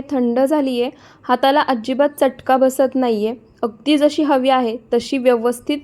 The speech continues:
थंड झाली आहे. त्यानंतर आता आपण यामध्ये राहिलेलं सर्व साहित्य घालून घेऊयात. तर त्यासाठी इथे मी एक मध्यम आकाराचा बटाटा शिजवून त्याची सालं काढून घेतली आहेत. आता हा शिजवून घेतलेला बटाटा यामध्ये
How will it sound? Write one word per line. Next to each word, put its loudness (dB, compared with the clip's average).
थंड 0
झाली 0
आहे. -4
त्यानंतर 2
आता 0
आपण 0
यामध्ये -4
राहिलेलं -2
सर्व 0
साहित्य -2
घालून -2
घेऊयात. -2
तर 4
त्यासाठी 0
इथे 0
मी -4
एक 0
मध्यम 0
आकाराचा -2
बटाटा -4
शिजवून -2
त्याची -6
सालं 0
काढून -2
घेतली -4
आहेत. -4
आता 2
हा 0
शिजवून 0
घेतलेला 0
बटाटा -2
यामध्ये -2